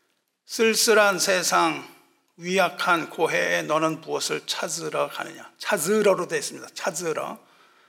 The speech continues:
어, 눈물로 된 이 세상아, 나 죽으면 고만일까? 행복 찾는 인생들아, 너 찾는 건 서름. 세상이 눈물로 돼 있대요.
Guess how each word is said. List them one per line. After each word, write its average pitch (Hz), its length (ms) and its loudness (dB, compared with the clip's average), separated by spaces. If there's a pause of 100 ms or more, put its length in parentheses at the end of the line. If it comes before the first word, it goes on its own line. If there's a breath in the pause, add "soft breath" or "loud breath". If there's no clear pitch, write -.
(260 soft breath)
어, 160 140 -8
눈물로 220 460 6
된 190 240 2
이 175 140 -8
세상아, 143 880 -6
나 151 260 0
죽으면 156 580 -6
고만일까? - 800 -12 (440)
행복 151 320 -6
찾는 170 520 -2
인생들아, 147 800 -6 (200)
너 139 180 -8
찾는 135 420 -10
건 165 200 -16
서름. 151 360 -6 (1120 soft breath)
세상이 220 360 0
눈물로 185 340 -2
돼 196 120 -6
있대요. 87 400 -12